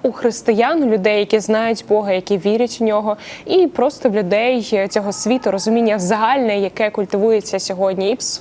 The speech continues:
психології, і загалом у світі?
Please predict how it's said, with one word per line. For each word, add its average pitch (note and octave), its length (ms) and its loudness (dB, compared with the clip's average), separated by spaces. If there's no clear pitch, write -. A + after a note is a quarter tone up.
психології, C4 1000 0
і F#3 40 -2
загалом G3 500 0
у F3+ 60 -6
світі? - 400 -8